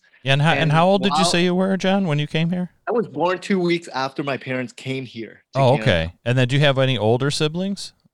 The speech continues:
Speaker 2: Yeah, so they're all actually older. They were born in Vietnam, but they
Speaker 1: Gotcha.
Speaker 2: pretty much grew up here in Canada.
Speaker 1: Sure.
Speaker 2: Um, and for us, we, we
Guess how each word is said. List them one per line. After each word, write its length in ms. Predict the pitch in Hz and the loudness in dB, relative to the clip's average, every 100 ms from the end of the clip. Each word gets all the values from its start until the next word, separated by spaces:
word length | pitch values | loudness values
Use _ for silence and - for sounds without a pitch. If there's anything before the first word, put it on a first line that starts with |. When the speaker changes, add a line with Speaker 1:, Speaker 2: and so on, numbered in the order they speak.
| _ | _
Speaker 2:
Yeah, 180 | 147 117 | -4 -4
so 220 | - 151 | -2 -2
they're 220 | 139 165 | 0 0
all 240 | 170 165 170 | 2 0 0
actually 440 | 156 - 175 147 | -2 -4 -4 -2
older. 360 | 131 123 139 170 | -2 -2 -2 -2
They 140 | 147 | 0
were 120 | 151 143 | -2 -2
born 280 | 120 147 | -2 -4
in 100 | 190 | -2
Vietnam, 440 | 160 143 131 123 131 | -4 -6 -6 -8 -6
but 180 | 131 - | -8 -4
they 280 | - 135 135 | -2 -2 -2
Speaker 1:
Gotcha. 180 | 127 - _ | -6 -12 _
Speaker 2:
pretty 180 | 226 220 | -10 -4
much 280 | 185 - - | -4 -6 -10
grew 140 | 135 - 135 | -10 -6 -6
up 100 | 131 | -6
here 220 | - 139 127 | -4 -4 -2
in 80 | |
Canada. 420 | 110 117 107 101 - | -6 -8 -8 -12 -14
Speaker 1:
Sure. 400 | - 110 110 80 - | -6 -2 -2 -2 -6
Speaker 2:
Um, 440 | 123 120 120 120 _ _ _ _ _ | -6 -4 -8 -14 _ _ _ _ _
and 160 | 147 147 | -14 -10
for 200 | - 165 | -6 -4
us, 280 | 247 202 - | -2 -4 -6
we, 320 | 202 208 - | -8 -8 -12
we 400 | 175 185 247 220 | -8 -4 -4 -6